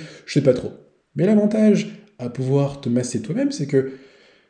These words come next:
tu vas sentir, à un moment donné, des zones, euh, des zones un peu plus sensibles, parfois certaines douloureuses, et, euh, tu seras amené à, bah,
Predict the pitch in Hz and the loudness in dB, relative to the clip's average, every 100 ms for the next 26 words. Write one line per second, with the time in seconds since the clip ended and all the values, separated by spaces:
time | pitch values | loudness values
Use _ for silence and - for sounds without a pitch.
0 | _ - 156 254 - 220 - 320 220 - | _ -4 -2 0 -4 -10 -4 0 0 -2
1 | - 110 113 120 123 151 262 196 131 127 | -8 -14 -8 -2 0 2 2 2 0 2
2 | 208 277 262 254 - 127 120 113 110 107 | 4 6 4 2 -2 -4 -4 -4 -4 -4
3 | 104 - - - - - 110 107 123 123 | -6 -8 -10 -12 -12 -14 -14 -4 -2 2
4 | 170 240 247 247 - - _ _ _ - | 4 6 6 4 0 -14 _ _ _ -20
5 | _ _ _ _ 147 127 139 - 123 151 | _ _ _ _ -6 -6 -6 -6 -6 -4
6 | 139 - 277 - - _ _ _ - 107 | -4 -4 -4 -6 -10 _ _ _ -12 -10
7 | - 101 - - 90 90 98 117 220 294 | -6 -8 -8 -10 -8 -8 -4 0 0 0
8 | - - - _ _ _ _ _ _ 185 | -4 -14 -20 _ _ _ _ _ _ 4
9 | 233 269 - 135 131 123 120 117 - - | 6 6 2 -2 0 0 -2 -6 -10 -12
10 | - 170 208 240 - 120 123 160 240 165 | -8 -4 -2 -2 -4 -2 2 4 4 4
11 | 180 202 147 127 120 127 117 120 120 | 4 2 2 0 -2 -2 -2 0 -2